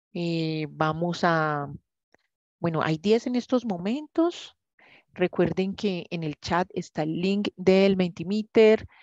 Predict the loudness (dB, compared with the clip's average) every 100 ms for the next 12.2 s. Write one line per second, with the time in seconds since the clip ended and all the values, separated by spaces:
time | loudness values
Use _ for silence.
0 | -20 _ -4 0 0 0 0 2 0 0
1 | 0 0 2 0 0 -8 -10 -2 -2 -2
2 | -10 _ _ -8 -2 0 -2 0 0 0
3 | -4 -6 -6 -6 -2 -2 -2 -4 -8 -10
4 | -12 -20 _ -6 -2 0 2 2 2 -2
5 | -4 -6 0 2 2 -2 -6 _ _ _
6 | _ _ _ -2 0 0 0 -2 2 0
7 | 2 -2 0 0 0 0 2 2 0 -4
8 | -6 -12 -16 -12 -8 -4 0 2 2 0
9 | -2 -2 -4 -2 0 0 0 -4 2 2
10 | 2 -4 -6 -4 -4 -4 -4 -2 -4 -4
11 | -10 -10 -10 -8 -6 -6 -6 -6 -6 -6
12 | -10 -12